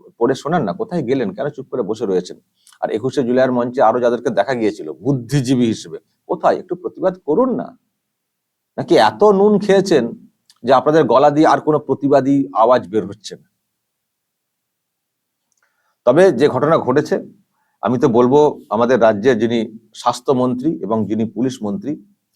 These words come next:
স্বাস্থ্যমন্ত্রীরও পদত্যাগ করা উচিত আর পুলিশ মন্ত্রীরও পদত্যাগ করা উচিত। স্বাস্থ্যমন্ত্রী কে? মুখ্যমন্ত্রী। পুলিশ মন্ত্রী কে?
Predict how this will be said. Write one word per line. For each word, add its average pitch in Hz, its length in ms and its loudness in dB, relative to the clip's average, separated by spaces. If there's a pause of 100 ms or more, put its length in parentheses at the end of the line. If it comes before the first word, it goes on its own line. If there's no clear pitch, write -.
(1400)
স্বাস্থ্যমন্ত্রীরও 151 1040 2
পদত্যাগ 139 340 2
করা 151 140 2
উচিত 160 340 0
আর 131 80 0 (120)
পুলিশ 131 280 -2
মন্ত্রীরও 123 540 0
পদত্যাগ 101 340 -4
করা 78 120 -2
উচিত। - 280 -10 (1200)
স্বাস্থ্যমন্ত্রী 131 600 -2
কে? 110 360 -2 (960)
মুখ্যমন্ত্রী। 87 640 -10 (280)
পুলিশ 143 280 0
মন্ত্রী 135 280 -2
কে? 98 320 -2